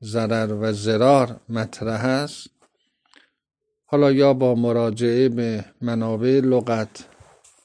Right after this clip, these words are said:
یا با قاعده تبادر که ببینیم کدوم معنا متبادر به ذهن است، یا با توجه به رجوع به موارد استعمال از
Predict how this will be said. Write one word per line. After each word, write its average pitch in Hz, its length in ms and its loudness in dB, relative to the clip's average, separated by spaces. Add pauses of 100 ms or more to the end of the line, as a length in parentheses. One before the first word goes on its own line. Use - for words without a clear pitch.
(560)
یا 127 240 2
با 120 400 0 (160)
قاعده 123 640 0
تبادر 123 760 0
که - 280 -6
ببینیم 120 540 0
کدوم 127 360 -2
معنا 131 520 0
متبادر 117 840 -4
به 113 160 -6
ذهن 107 460 -6
است، 101 400 -10 (1160)
یا 156 200 8
با 143 220 4
توجه 131 840 2
به 147 280 0
رجوع 131 840 4
به 151 200 0
موارد 120 840 0
استعمال 120 1400 0 (1700)
از 107 320 -6